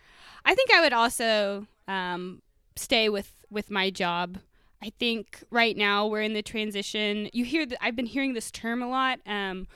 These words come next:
work-life integration, as opposed to your work-life balance, but how do you start to just integrate your daily activities with, uh, your work life? And I think at Z Prime,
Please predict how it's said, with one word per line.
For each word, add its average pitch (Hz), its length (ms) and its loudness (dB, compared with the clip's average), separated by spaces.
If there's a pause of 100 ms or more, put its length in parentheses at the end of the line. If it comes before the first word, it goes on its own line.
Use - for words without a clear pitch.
(420)
work-life 226 1300 -2
integration, 233 920 0 (220)
as 220 200 -4
opposed 214 380 -4
to 220 100 -4
your 196 200 -4
work-life 190 640 -6
balance, 208 420 -2
but 175 140 -12
how - 160 -6
do 226 60 -4
you 214 100 -6
start 208 320 -4
to 208 160 -8
just 190 300 -6 (480)
integrate 240 680 0
your 220 300 0 (240)
daily 240 320 2
activities 208 800 -4
with, 208 480 -4
uh, 202 140 -4
your 196 240 -2
work 196 260 -4
life? 359 380 0
And 220 520 2
I 208 40 -10
think 262 240 -2
at 208 120 -6
Z 254 120 -4
Prime, 220 480 -2